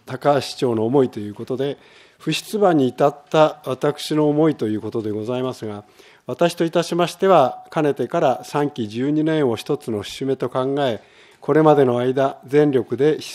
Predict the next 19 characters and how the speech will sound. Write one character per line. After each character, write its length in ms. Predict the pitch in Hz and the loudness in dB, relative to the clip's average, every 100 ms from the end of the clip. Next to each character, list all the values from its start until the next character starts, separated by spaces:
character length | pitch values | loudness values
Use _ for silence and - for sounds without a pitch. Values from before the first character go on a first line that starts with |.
| 143 | 0
政 320 | 123 127 120 | 2 4 2
運 100 | 110 | 2
営 140 | 101 | -2
に 220 | 107 143 123 | -2 -4 -2
邁 240 | 117 117 | -2 -2
進 240 | - 110 | -4 -8
し 80 | 98 | -8
て 120 | - | -12
き 80 | 95 | -12
た 140 | - 107 | -10 -10
と 140 | 101 | -12
こ 120 | - | -10
ろ 60 | 156 | -6
で 120 | 160 | -4
ご 120 | 110 | -4
ざ 140 | 95 90 | -4 -10
い 60 | |
ま 100 | 87 | -16
す。 100 | - | -20